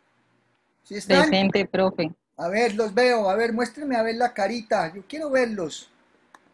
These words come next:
Speaker 2: <laughs> Profe, Aleja y Vicky, pero es que
Speaker 1: Muestre, a
Speaker 2: Vicky
Speaker 1: ver,
Speaker 2: está
Speaker 1: no, que yo los vea. A ver, Aleja y Vicky, muy bien. A ver, Aleja y Vicky.
Speaker 2: Este, es que Vicky no, no se pudo conectar, profe.
Speaker 1: Bueno, entonces, Aleja.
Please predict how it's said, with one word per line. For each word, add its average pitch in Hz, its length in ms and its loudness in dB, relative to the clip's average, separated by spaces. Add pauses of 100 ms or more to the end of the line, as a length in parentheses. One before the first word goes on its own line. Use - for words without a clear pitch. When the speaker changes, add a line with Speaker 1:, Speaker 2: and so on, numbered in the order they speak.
(180)
Speaker 2:
<laughs> - 360 -4
Profe, 233 500 2
Aleja 214 540 2
y 240 60 -2
Vicky, 220 600 -2
pero 180 180 -4
es 196 180 -4
que 233 120 0
Speaker 1:
Muestre, 247 60 0
a 240 60 2
Speaker 2:
Vicky 254 140 2
Speaker 1:
ver, 254 80 4
Speaker 2:
está 226 160 0
Speaker 1:
no, 214 360 -6
que 180 160 -8
yo 226 140 -4
los 254 180 -2
vea. 233 280 4
A - 20 0
ver, 214 220 0
Aleja 226 340 -2
y 233 60 -6
Vicky, 214 340 -8
muy 208 160 -8
bien. 185 340 -6 (920)
A 170 140 -8
ver, 208 180 -4
Aleja 214 340 -2
y 214 60 -6
Vicky. 208 380 -10
Speaker 2:
Este, 196 600 -8
es 214 160 -4
que 254 200 -2
Vicky 247 360 -4
no, 233 320 -4
no 233 140 -4
se 254 120 -4
pudo 247 260 -2
conectar, 233 540 -4
profe. 285 320 -2
Speaker 1:
Bueno, 233 200 -4
entonces, 208 460 -4
Aleja. 180 520 -4